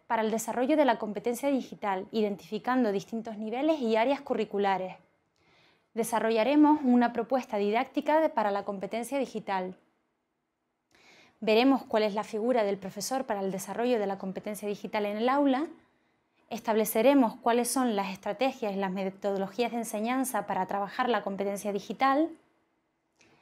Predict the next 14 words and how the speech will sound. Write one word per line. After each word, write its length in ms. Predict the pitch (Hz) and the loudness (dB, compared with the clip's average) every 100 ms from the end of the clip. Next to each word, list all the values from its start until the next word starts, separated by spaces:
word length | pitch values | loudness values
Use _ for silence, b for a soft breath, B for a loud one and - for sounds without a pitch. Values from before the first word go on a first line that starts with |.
| b b b b b | b b b b b
Identificaremos 960 | 247 220 220 202 220 220 220 294 269 220 | 2 2 2 -2 -2 0 4 6 4 2
una 160 | 226 | -2
serie 320 | 220 269 247 | 0 2 2
de 60 | 208 | 2
ideas 360 | 196 240 254 - | 2 2 2 -4
clave 340 | - 269 269 220 | -4 0 2 0
para 240 | 202 190 | -2 -4
trabajar 480 | 208 196 196 - 277 | -2 -4 -4 -2 -2
la 140 | 233 | -2
competencia 560 | 202 196 185 220 220 233 | -2 -6 -6 -6 -4 -6
digital 460 | 214 233 - 262 254 | -6 -6 -4 -4 -2
con 120 | 202 | -6
nuestros 380 | 208 208 247 254 | -6 -8 -6 0
alumnos. 480 | 285 294 262 294 | 4 6 4 2